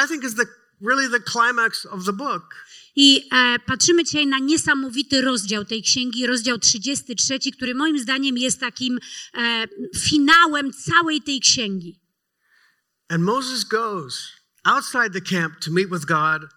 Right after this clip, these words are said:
Speaker 1: face to face.
Speaker 2: I Mojżesz odchodzi z obozu izraelskiego i idzie spotkać się twarzą twarz z Bogiem.
Speaker 1: And he says, „God, before you do this, before you wipe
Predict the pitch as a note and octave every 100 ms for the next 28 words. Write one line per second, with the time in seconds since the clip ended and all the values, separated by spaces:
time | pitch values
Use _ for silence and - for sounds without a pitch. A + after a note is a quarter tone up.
0 | _ - D3+ C#3 - C3 C3+ G#2+ F#2+ -
1 | - _ C#4 C4+ - - - C4+ D#4 E4
2 | D#4 - - - C#4 - E4 D#4+ A#3+ B3
3 | A3+ - A#3 A3+ G3 A#3 - B3 G3 C4
4 | A#3+ D4+ D4+ B3+ C4 C4 A#3+ - C4 A3+
5 | D4+ - - - B3+ - C4+ C4 B3+ -
6 | D4+ - C#4+ - C4 - C4 A#3 A#3 -
7 | A#3+ G#3+ F#3+ F#3 G3+ F3+ F3 D#3+ G3 G3+
8 | B3 A#3+ G#3 C4+ C4+ A#3+ F#3+ A3+ - C4+
9 | D4+ C#4 C#4+ G#3 A#3+ A#3+ D3+ A#2 - -
10 | - - _ _ _ _ _ _ _ -
11 | E3+ - C#4 D4 C#4 G#3 A3+ B3